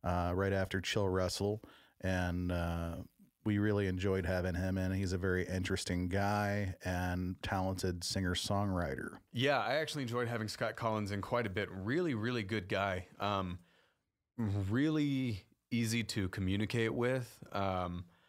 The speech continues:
Speaker 2: I, I think after we did the Chill Wrestle episode, he came on to our page, um, liked our Facebook page. When I saw that, I kinda went to his page 'cause he, his profile picture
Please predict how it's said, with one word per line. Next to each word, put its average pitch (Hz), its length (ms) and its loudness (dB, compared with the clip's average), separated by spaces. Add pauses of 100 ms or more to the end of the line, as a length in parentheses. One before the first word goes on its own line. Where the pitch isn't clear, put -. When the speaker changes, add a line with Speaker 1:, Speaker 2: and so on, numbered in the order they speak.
(360)
Speaker 2:
I, 110 480 0
I 101 60 -2
think - 440 -4 (200)
after 135 340 -2
we 139 140 0
did 117 240 0
the 101 100 2
Chill 113 300 0
Wrestle 101 340 0
episode, 90 540 -2 (500)
he 131 520 2
came 120 340 0
on 104 200 2
to - 120 -4
our 92 100 2
page, 92 540 -2 (100)
um, 92 360 -2 (180)
liked 110 520 0
our 101 220 2
Facebook 95 540 -4
page. 90 400 -2 (420)
When 95 140 0
I - 20 2
saw 127 320 2
that, 117 140 2
I 104 40 2
kinda 110 200 -2
went 104 160 0
to 98 80 -6
his 113 200 -2
page 107 300 -2
'cause 95 160 -4
he, 95 280 -4 (120)
his 98 260 -2
profile 117 440 0
picture 95 340 -6